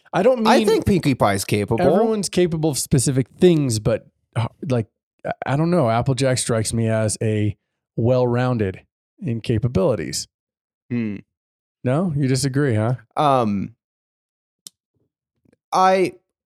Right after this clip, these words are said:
Speaker 2: I disagree that she's the only character there that's well-rounded in capabilities.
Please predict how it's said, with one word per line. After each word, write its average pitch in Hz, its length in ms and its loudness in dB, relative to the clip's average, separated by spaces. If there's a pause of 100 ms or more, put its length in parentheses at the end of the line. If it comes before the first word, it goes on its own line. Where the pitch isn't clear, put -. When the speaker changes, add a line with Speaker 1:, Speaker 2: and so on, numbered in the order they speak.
Speaker 2:
I 143 260 2 (540)
disagree 143 640 4
that 127 200 2
she's 123 240 -2
the 127 140 0
only 123 360 0
character 120 520 0
there 110 380 0
that's 104 280 -4
well-rounded 110 580 0
in 107 100 -4
capabilities. 110 1040 -4